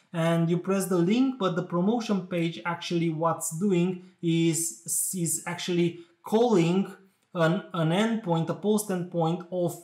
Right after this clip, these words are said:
the application you are using at the moment. And because you have logged in,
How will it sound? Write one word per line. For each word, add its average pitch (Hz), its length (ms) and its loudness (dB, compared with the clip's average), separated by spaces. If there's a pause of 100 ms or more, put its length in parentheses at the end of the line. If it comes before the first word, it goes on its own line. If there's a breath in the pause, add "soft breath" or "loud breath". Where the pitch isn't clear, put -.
(160)
the 165 200 -2
application 170 760 -2
you 165 140 2
are 160 160 2
using 170 380 0
at 151 100 -2
the 151 80 2
moment. 147 420 0
And 139 160 -2
because 202 400 -2
you 196 120 -2
have 170 280 0
logged 208 420 0
in, 160 360 0